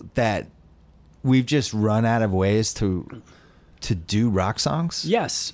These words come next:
Speaker 2: I mean, th-, that's the
Speaker 1: 'Cause you,
Speaker 2: point.
Speaker 1: you pointed that out to me four years ago, and I got really concerned that almost every riff has been created at this point,
Speaker 2: The
Speaker 1: every version of
Speaker 2: one, four, five
Speaker 1: guitar,
Speaker 2: chord,
Speaker 1: bass,
Speaker 2: yes,
Speaker 1: drums.
Speaker 2: one, four, five chor-, chord structures are done. Fender and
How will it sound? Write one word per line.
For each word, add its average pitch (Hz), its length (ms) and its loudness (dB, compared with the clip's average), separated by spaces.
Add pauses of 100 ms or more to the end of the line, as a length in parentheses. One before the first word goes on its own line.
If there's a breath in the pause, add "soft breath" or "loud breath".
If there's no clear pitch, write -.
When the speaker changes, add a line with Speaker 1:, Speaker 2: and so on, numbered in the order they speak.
Speaker 2:
I 170 60 -4
mean, 170 160 0
th-, 170 140 -4
that's 170 280 0
the - 100 6
Speaker 1:
'Cause - 120 4
you, 202 80 4
Speaker 2:
point. 233 180 4
Speaker 1:
you 180 180 2
pointed 190 340 2
that 151 120 4
out 147 160 2
to - 100 -8
me 156 100 2
four 127 240 0
years 123 260 2
ago, 107 180 2
and 101 100 2
I 104 60 2
got 104 240 2
really 117 260 4
concerned 107 540 2
that 95 120 -2
almost 117 540 -2
every 131 300 2
riff 120 560 0
has 113 180 -2
been 113 220 0
created 120 520 0
at 107 100 -6
this 123 160 0
point, 131 300 0
Speaker 2:
The - 100 0
Speaker 1:
every 139 240 0
version 123 440 -2
of 120 120 6
Speaker 2:
one, 208 200 6
four, 214 220 4
five 190 240 4
Speaker 1:
guitar, 139 200 6
Speaker 2:
chord, 190 120 6
Speaker 1:
bass, 170 180 6
Speaker 2:
yes, 139 300 4
Speaker 1:
drums. 170 280 6
Speaker 2:
one, 220 100 8
four, 190 400 6
five 151 480 2
chor-, 156 240 4
chord 147 300 2
structures 123 480 -2
are 127 140 -2
done. 120 320 -2 (300 loud breath)
Fender 180 720 4
and 143 320 2